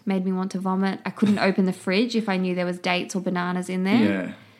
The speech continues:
Speaker 1: It was really uncomfortable for everyone, including
Speaker 2: Oh.
Speaker 1: Matt's parents. <laughs>
Speaker 2: I remember. <laughs>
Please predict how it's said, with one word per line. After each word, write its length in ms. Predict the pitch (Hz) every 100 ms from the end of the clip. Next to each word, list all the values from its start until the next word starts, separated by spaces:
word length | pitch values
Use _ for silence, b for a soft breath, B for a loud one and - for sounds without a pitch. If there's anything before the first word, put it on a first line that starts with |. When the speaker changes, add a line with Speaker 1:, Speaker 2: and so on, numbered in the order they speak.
| b b -
Speaker 1:
It 100 | 202
was 160 | 202
really 160 | 240 247
uncomfortable 600 | 185 175 180 175 175 175
for 120 | - -
everyone, 480 | 185 196 196 214 269
including 400 | 220 214 185 180
Speaker 2:
Oh. 40 |
Speaker 1:
Matt's 220 | 180 -
parents. 560 | - 277 269 349 - - - 403 -
<laughs> 280 | - -
Speaker 2:
I 80 | -
remember. 520 | 131 139 135 135 139 120
<laughs> 100 | 139